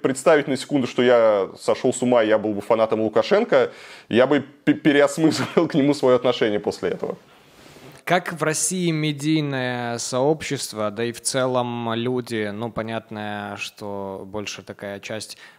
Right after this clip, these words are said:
Speaker 2: образованная, интеллигентная, которая следит за тем, что происходит, э, как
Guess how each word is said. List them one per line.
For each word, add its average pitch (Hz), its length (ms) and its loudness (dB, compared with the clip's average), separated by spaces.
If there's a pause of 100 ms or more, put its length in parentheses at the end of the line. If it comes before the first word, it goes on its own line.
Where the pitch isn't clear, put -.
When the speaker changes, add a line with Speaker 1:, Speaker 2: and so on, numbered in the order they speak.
(280)
Speaker 2:
образованная, 113 800 -4
интеллигентная, 110 920 -8
которая 107 380 -10
следит 123 360 -8
за 143 100 0
тем, 127 220 -6
что - 160 -10
происходит, 113 960 -8 (100)
э, 110 420 -6
как - 420 -6